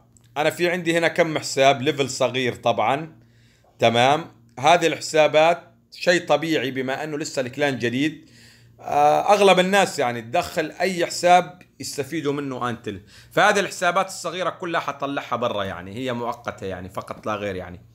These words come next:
ف اللي يبغى ينضم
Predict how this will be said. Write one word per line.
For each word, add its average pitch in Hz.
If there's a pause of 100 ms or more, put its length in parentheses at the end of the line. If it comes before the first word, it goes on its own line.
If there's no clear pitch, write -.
(920)
ف - (2500)
اللي 180
يبغى 170
ينضم 160